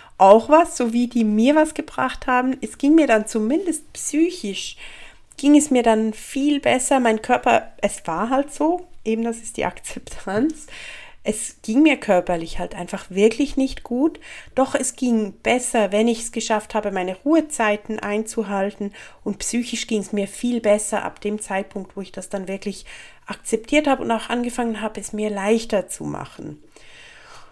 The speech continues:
Und ich hoffe, das gelingt dir auch, wenn du jetzt das Gefühl hast, boah, ist alles viel. Wenn es immer noch sehr viel ist und du denkst, oh nee, irgendwie, das geht gar nicht,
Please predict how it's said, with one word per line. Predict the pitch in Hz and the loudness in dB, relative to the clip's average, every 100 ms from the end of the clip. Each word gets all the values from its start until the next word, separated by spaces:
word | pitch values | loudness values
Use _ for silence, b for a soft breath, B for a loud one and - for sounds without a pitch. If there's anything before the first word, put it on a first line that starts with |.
| B - - | B -18 -4
Und | 233 247 254 233 | 0 2 2 0
ich | 233 - | 0 4
hoffe, | 247 240 | 4 4
das | 262 247 | 0 0
gelingt | 247 240 247 226 | 2 4 4 4
dir | 233 - | 2 4
auch, | 196 233 262 | 6 6 6
wenn | 262 | 4
du | 240 | 6
jetzt | 233 233 | 2 2
das | 226 | -6
Gefühl | - 226 240 233 202 | -6 -4 0 0 0
hast, | 220 220 - - | 0 -2 -4 4
boah, | - 233 226 | 6 8 6
ist | 214 - | 4 -2
alles | 196 190 185 - | -4 -4 -4 -8
viel. | - 226 294 311 B B B B B B _ _ - _ - | -4 2 2 0 B B B B B B _ _ -20 _ -4
Wenn | 233 240 240 233 - | 0 2 2 0 -4
es | 214 - - | -4 -4 -4
immer | 220 247 254 | 0 4 4
noch | 240 226 | 4 2
sehr | - - 233 226 226 | -2 0 4 6 4
viel | - - 220 214 | 0 -2 0 0
ist | 226 - | -2 -2
und | 214 | -4
du | 208 | -2
denkst, | 202 196 - | 0 -2 0
oh | 202 208 | 0 0
nee, | 208 208 | 0 -2
irgendwie, | 208 202 202 202 196 196 | 0 -2 -2 -4 -4 -4
das | 196 - | -6 -8
geht | - 190 - | -10 -10 -2
gar | 196 208 | 0 2
nicht, | 233 - | 0 -4